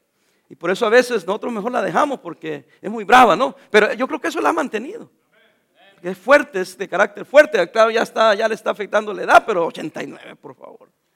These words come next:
¿Alguien está aquí conmigo? Y miren, mamá nunca se preocupó de nada. Trabajó muy duro, eso sí, pero nunca se preocupó.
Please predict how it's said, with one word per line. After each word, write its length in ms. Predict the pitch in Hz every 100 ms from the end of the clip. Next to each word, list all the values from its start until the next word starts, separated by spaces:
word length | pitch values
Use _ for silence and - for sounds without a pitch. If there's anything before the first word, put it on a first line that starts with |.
| _ _ _ _ _ _ _ _
¿Alguien 200 | - 220
está 140 | 269 269
aquí 120 | 262
conmigo? 400 | 262 269 277 139 _ _ _ _ _
Y 80 | 190
miren, 240 | 233 320 262
mamá 240 | 233 302
nunca 240 | 302 302
se 120 | 262 220
preocupó 420 | 196 190 196 214
de 80 | 185
nada. 200 | 185 156 _ _ _ _ _ _ _ _ _ _ _
Trabajó 400 | - 208 175 226
muy 220 | 247 247 214
duro, 340 | 269 196 - _ _ _ _ -
eso 180 | 160 180
sí, 240 | 190 151 _ _ _ _ _ _
pero 140 | 214 233
nunca 200 | 311 302
se 140 | 285
preocupó. 500 | 226 214 208 - -